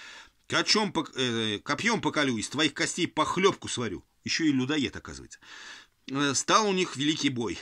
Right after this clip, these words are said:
Они мечами рубятся, только искры из мечей бьют. Изломали мечи и бросили. Они копьями колются, только ветер шумит, да гром гремит. Изломали все копья и бросили. Стали биться они руками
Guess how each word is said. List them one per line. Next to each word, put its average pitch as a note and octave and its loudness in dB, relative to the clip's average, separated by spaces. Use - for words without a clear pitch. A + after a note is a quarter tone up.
Они A#2 0
мечами D#3+ 4
рубятся, D3+ 4
только C#3+ 0
искры C3 -2
из A2 -2
мечей A2 -2
бьют. G#2 -6
Изломали C#3 0
мечи D#3 2
и - 0
бросили. B2 0
Они C3 0
копьями D#3+ 0
колются, D#3+ 2
только C#3 -2
ветер D#3+ 2
шумит, C3 0
да G#2+ -4
гром B2 -2
гремит. G2+ -6
Изломали C3+ 0
все D3 0
копья D3+ -4
и C#3 2
бросили. A#2 -2
Стали E3 0
биться F3+ -2
они F#3 2
руками F3+ 2